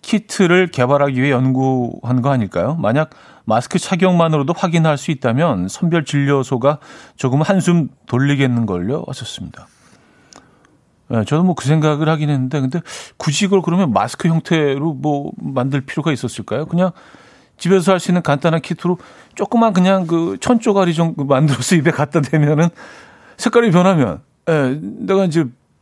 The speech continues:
걸린 거 아니에요. 근데 굳이 마스크를 이렇게 쓰고 다니다가, "어, 변하네."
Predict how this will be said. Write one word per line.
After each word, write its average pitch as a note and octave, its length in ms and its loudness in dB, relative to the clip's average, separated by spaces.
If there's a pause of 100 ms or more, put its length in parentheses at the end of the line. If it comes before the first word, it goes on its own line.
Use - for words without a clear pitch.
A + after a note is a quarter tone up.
(220)
걸린 D3 280 2
거 C3 80 0
아니에요. G2 520 -6 (360)
근데 E3+ 120 -6
굳이 D#3 200 -2
마스크를 A#2 480 -2
이렇게 D#3 180 0
쓰고 F3 280 0
다니다가, C#3 500 0 (260)
"어, D3 120 2
변하네." C#3+ 580 0